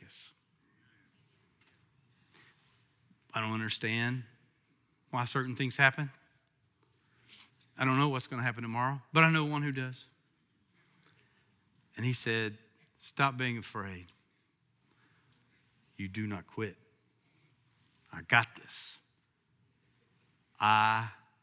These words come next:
am with you." Most comforting words, perhaps in the Bible, "I am with you. I am with you." With me,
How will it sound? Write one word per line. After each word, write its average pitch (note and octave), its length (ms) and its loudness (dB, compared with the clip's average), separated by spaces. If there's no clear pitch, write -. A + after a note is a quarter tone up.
am G2 500 -10
with F#2+ 460 -10
you." E2 220 -14
Most C3+ 220 0
comforting D3+ 440 2
words, A#2+ 540 -2
perhaps B2 320 0
in - 20 -4
the A#2+ 60 -4
Bible, A2 440 -2
"I A#2 200 -4
am G#2+ 180 -8
with A2 380 -6
you. F#2 240 -8
I B2 160 4
am B2+ 100 0
with C#3 260 -4
you." F#2 120 -20
With B2 140 -4
me, E3+ 320 4